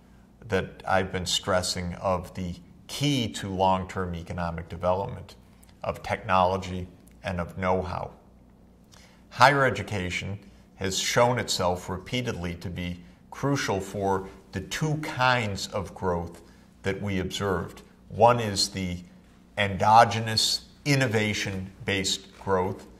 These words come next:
where new science and new technology are developed, giving birth to new industries, whether it was James Watt working in the workshop at Glasgow University in seventeen seventy-six when he said, "I got it,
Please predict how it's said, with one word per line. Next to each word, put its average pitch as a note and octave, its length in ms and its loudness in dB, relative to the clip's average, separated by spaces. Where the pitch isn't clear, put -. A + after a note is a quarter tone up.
where G2 380 4
new A#2 300 0
science A2 840 4
and F2+ 200 -4
new G#2+ 140 -2
technology F#2 840 0
are F#2 160 0
developed, F2 560 0
giving G#2+ 360 -2
birth G#2 340 0
to G2+ 140 -6
new A2+ 260 -2
industries, F#2 720 -6
whether F#2 420 0
it F#2+ 340 -6
was F#2 340 -4
James A2 440 -2
Watt G2+ 380 6
working G2 600 -2
in G#2+ 380 -2
the G2 100 -4
workshop F#2+ 760 4
at F#2+ 80 -4
Glasgow A2 540 2
University G2+ 760 -2
in F2 100 -6
seventeen G2+ 580 0
seventy-six F#2+ 800 2
when A2+ 140 -4
he G#2+ 60 -6
said, B2 240 2
"I A#2+ 120 10
got C#3 300 10
it, - 220 -4